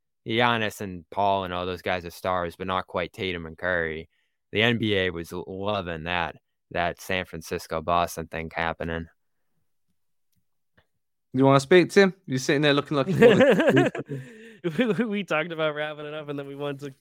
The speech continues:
Speaker 3: we were talking
Speaker 2: Yeah, so
Speaker 3: Warriors
Speaker 2: we'll,
Speaker 3: rematch.
Speaker 2: <laughs> we'll wrap it up there. I mean, I know,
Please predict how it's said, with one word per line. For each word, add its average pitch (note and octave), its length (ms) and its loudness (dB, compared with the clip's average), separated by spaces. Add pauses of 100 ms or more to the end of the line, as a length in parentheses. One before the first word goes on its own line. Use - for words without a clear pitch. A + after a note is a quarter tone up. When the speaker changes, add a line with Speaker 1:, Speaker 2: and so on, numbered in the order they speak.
(120)
Speaker 3:
we C#3+ 160 -8
were C3 240 -10
talking D3 480 0
Speaker 2:
Yeah, D#3 220 10
so D3+ 240 6
Speaker 3:
Warriors D#3 240 8
Speaker 2:
we'll, D#3 260 2
Speaker 3:
rematch. D#3+ 880 0
Speaker 2:
<laughs> - 20 -6
we'll G3 160 8
wrap G#3+ 280 4
it E3+ 80 8
up C#3+ 160 2
there. C3 180 4
I C#3 100 4
mean, C#3+ 220 0
I C#3 100 0
know, C#3 300 0